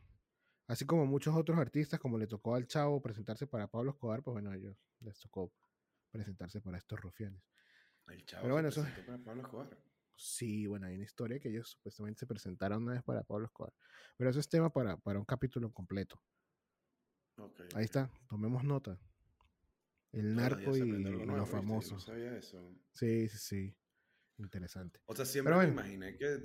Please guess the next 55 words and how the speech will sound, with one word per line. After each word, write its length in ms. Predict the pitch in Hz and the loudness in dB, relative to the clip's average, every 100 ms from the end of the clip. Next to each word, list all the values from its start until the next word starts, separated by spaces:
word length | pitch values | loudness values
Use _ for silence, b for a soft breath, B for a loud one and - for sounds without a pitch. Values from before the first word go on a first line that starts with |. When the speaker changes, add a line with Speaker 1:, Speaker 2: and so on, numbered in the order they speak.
| - - | -10 -14
Speaker 2:
un 80 | 98 | -10
montón 260 | 104 107 | -8 -8
de 60 | 113 | -8
gente 240 | 123 117 | -8 -8
se 100 | - 82 | -10 -10
había 140 | - | -10
presentado 400 | 104 - 87 - | -12 -12 -10 -10
para 120 | 98 | -10
los 80 | 101 | -10
narcos, 260 | 85 - - - | -12 -14 -16 -18
pero 140 | - _ _ _ _ - - _ _ _ - | -20 _ _ _ _ -20 -20 _ _ _ 0
Speaker 1:
Es 140 | 147 143 | 4 6
que 100 | 190 | 8
yo 100 | 202 | 8
creo 140 | 233 240 | 8 8
que 80 | 208 | 8
los 100 | 143 | 8
llamaba 340 | 123 131 190 | 6 6 6
y 40 | 185 | 6
les 100 | 123 | 2
decía, 260 | 107 156 | 2 2
"Mire, 220 | 180 180 | 4 4
tengo 140 | 147 160 | 2 0
una 120 | 175 | -2
presentación, 520 | 165 131 113 101 165 | -4 -8 -8 -8 -6
necesito 220 | 160 143 156 | -6 -6 -6
que 100 | 139 | -6
se 100 | 117 | -8
pre-", 180 | 110 - b b b b | -12 -16 b b b b
y 120 | 113 120 | 0 4
bueno, 200 | 190 214 | 4 4
sí, 180 | 233 | 2
dale, 260 | 233 233 214 | 2 2 2
listo. 360 | 185 214 - 110 | 2 2 0 -2
Y 160 | 98 113 - | -2 -6 -2
para, 180 | 120 107 - | 0 0 -4
no 240 | 123 123 | -2 2
voy 140 | 139 175 | 6 6
a 120 | 123 | 4
preguntar 320 | 107 101 113 | 2 -2 -2
para 160 | 131 104 | 0 -2
quién 160 | 110 | 0
era, 140 | 165 156 | 2 2
le 80 | 107 | 0
estaban 240 | - 147 | 0 0
pagando, 280 | 135 135 165 | 0 0 2
había 80 | 135 | 2
un 40 | |
contrato, 380 | 143 139 175 196 | 0 0 0 0
firmaron 300 | 135 110 147 | -2 -2 -2
el 80 | 143 | -2
contrato 340 | 104 113 135 | -6 -6 -6
y 40 | 190 | -4
se 80 | 139 | -6
acabó. 360 | - 104 110 | -4 -2 -4